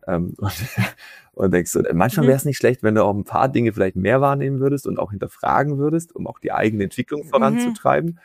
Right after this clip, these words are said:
Speaker 1: Ähm, und das ist so ein bisschen, äh, der Gesellschaft sehr ähnlich. Ähm, und das macht unsere
Speaker 2: Ja.
Speaker 1: Arbeit in der Sportpsychologie dann auch wiederum, finde ich, sehr spannend,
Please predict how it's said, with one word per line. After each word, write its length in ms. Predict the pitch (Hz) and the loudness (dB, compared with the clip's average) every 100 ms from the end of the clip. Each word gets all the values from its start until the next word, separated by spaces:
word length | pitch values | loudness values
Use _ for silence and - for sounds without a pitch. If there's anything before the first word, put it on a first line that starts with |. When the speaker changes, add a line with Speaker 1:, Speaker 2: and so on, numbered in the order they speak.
| - - - _ _ | -20 -20 -20 _ _
Speaker 1:
Ähm, 400 | - 104 104 107 - | 4 4 4 -2 0
und 260 | 107 101 - | 0 0 -4
das 140 | 101 | -6
ist 160 | 117 - | -4 0
so 80 | 110 | 2
ein 80 | 95 | 4
bisschen, 460 | 110 - 107 104 | 2 2 2 2
äh, 120 | - | -2
der 120 | - 92 | 0 4
Gesellschaft 600 | 87 95 104 92 87 - | 6 4 4 0 -2 -6
sehr 340 | - 90 87 | -2 0 0
ähnlich. 560 | 78 87 - - - _ _ | -2 -4 -6 -8 -16 _ _
Ähm, 220 | 95 90 | -10 -8
und 260 | - 92 - | -6 -2 -2
das 160 | 101 | 0
macht 240 | 120 110 - | 0 0 -4
unsere 260 | 95 - | -8 -2
Speaker 2:
Ja. 120 | 196 92 | 0 4
Speaker 1:
Arbeit 180 | 98 90 | 4 2
in 60 | |
der 60 | 87 | -4
Sportpsychologie 760 | 90 90 - - 87 90 87 90 | -2 -4 -4 -8 -6 -6 -4 -4
dann 80 | 82 | -4
auch 220 | - - | -6 -4
wiederum, 320 | 104 98 98 | -2 -2 -2
finde 220 | - 92 90 | -4 -8 -6
ich, 60 | |
sehr 120 | 92 | -6
spannend, 420 | 92 - 92 95 | -6 -2 0 -2